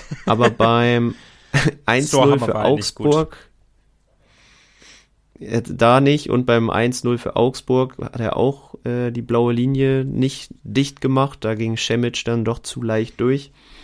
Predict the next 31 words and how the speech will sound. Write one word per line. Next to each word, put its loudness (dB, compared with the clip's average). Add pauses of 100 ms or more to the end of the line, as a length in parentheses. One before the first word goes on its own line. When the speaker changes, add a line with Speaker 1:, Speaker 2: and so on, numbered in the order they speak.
(600)
Speaker 1:
Also 2
irgendwie 4
ist 0
er 4
mir 4
so 2
in 0
Erinnerung 2
geblieben, 0
aber 2
ich, -6
wie -2
gesagt, 2
ich -16
könnte -2
dir 2
auch 0
noch -6
andere 0
Namen 0
reinwerfen, -2
wie, -2
keine -6
Ahnung, 0
auch -2
ein -6
Ross -2
Moorman, 0
weil 0
ich -6
hab -8